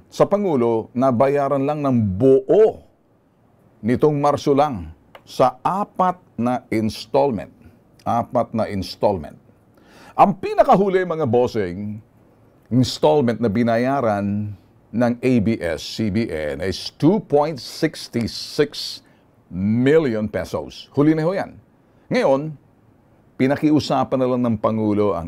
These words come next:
A B S C B N na i-donate na lang ang perang, yung huling bayad para doon sa mga kabataang may cancer, doon ho sa sinasabing House of Hope for Kids with Cancer.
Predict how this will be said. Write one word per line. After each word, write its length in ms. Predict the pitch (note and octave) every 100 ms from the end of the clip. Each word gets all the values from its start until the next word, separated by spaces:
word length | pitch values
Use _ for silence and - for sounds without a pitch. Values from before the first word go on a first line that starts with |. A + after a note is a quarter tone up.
| D#2+
A 80 | G2+
B 160 | F#2 G2
S 400 | F2+ E2+ F2 -
C 80 | F#2
B 160 | F#2+
N 240 | D2+ D#2 F#2
na 60 | B2
i-donate 560 | A#2 A#2 A2 G#2+ G#2
na 80 | G#2
lang 160 | G2 G2
ang 160 | G2
perang, 560 | - F#2+ F2+ F#2 F#2 F#2
yung 160 | A#2
huling 560 | F#2+ C3+ C3 C3+ C3 A#2
bayad 480 | G2+ F#2+ G2+ A2 F2 D#2+ - _ _ _ _ -
para 240 | G3+ A3
doon 240 | D3+ F#3+ F#3+
sa 160 | D#3
mga 480 | C#3+ C#3 B2+ B2 A#2 _ _ _
kabataang 560 | B2 A#2 A#2 A#2+ A2 A#2
may 160 | G#2+ G#2+
cancer, 640 | - F#2 F#2 - A2 A2 - -
doon 320 | G#2 C3 C3+
ho 80 | D3+
sa 80 |
sinasabing 640 | A2+ B2 G#2+ A2 G#2 G#2+ G#2+ - _
House 720 | - B2+ B2+ B2+ B2+ - - _ _ _ F2+
of 160 | F2
Hope 480 | D#2 - A2+ A2+ A2 - _ _ _
for 240 | - F#2
Kids 720 | E2+ - G#2 F#2 E2+ D#2 - -
with 160 | F2 F#2
Cancer. 560 | - F#2 C#2+ C#2 -